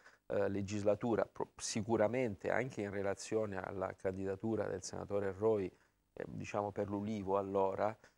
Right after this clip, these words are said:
eh, mm, diciamo, fummo un po' scompaginati e, e, mm, la amministrazione andò avanti, ma lo ricordo con due gestioni commissariali, con tutta una vicenda,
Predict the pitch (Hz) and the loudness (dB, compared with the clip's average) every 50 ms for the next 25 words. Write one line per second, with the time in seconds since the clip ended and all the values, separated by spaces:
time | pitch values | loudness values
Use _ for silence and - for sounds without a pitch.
0 | - _ _ _ - - - 57 57 55 53 - - - - - - 50 50 50 | -20 _ _ _ -8 -4 -2 0 0 0 0 0 -2 -4 -6 -8 -10 -10 -8 -8
1 | - - - - - 90 - 110 120 107 101 - - 120 113 110 107 107 104 - | -8 -8 -10 -10 -10 -8 -4 0 0 0 2 0 0 0 2 2 0 0 -2 2
2 | - 117 117 113 - - - - - 110 104 101 - 113 104 98 - 110 104 107 | 8 10 10 10 8 4 -6 -4 -2 -2 -2 0 2 0 0 2 0 -2 0 0
3 | 98 98 98 95 - - 98 95 95 - - - - 110 123 131 135 127 110 - | 0 0 0 -2 -6 -6 -6 -4 -4 -6 -8 -4 -2 0 2 2 2 2 0 -2
4 | - - 104 101 98 98 98 98 98 98 98 95 98 98 98 98 - - - - | -4 -4 -2 0 0 0 0 0 -2 -2 -2 -4 -4 -4 -6 -6 -6 -6 -6 -8
5 | - - - 85 82 80 82 85 87 82 80 87 101 101 104 110 117 117 113 110 | -8 -10 -10 -10 -10 -10 -10 -10 -10 -8 -6 -2 0 2 4 4 6 6 6 4
6 | 101 98 98 98 101 98 98 - - 104 101 - - - 127 113 104 95 92 95 | 4 2 0 -2 -6 -6 -8 -4 -2 -2 -2 0 2 4 4 4 4 2 -2 -2
7 | 98 104 113 113 107 101 98 98 104 104 - - 92 95 95 95 95 92 95 98 | 4 6 6 8 8 6 4 4 2 -2 -8 -8 -8 -4 0 0 0 0 0 -2
8 | 98 92 - 98 104 104 101 95 98 92 95 - - _ - - - _ _ _ | -4 -4 2 4 4 4 4 2 2 0 0 0 0 _ -20 -20 -20 _ _ _
9 | - 113 107 101 98 101 101 117 127 127 107 95 90 95 95 95 - - - 104 | -2 -2 -2 0 0 -2 0 2 4 4 4 2 2 -2 -6 -6 -6 -6 -4 -4
10 | 98 98 92 - 98 95 95 95 92 - - 98 92 98 107 113 110 98 90 95 | -4 -4 -4 -4 -6 -6 -6 -8 -8 -2 0 2 2 4 6 6 6 6 4 2
11 | 90 98 101 92 98 - - 120 113 - - 98 95 95 95 95 98 95 95 - | -4 -8 -8 -10 -10 -8 -6 -8 -6 -2 -2 -2 0 0 -2 -4 -4 -4 -6 -4
12 | 101 98 98 98 98 92 92 95 101 101 | -4 -4 -4 -4 -4 -2 -2 -2 -2 -4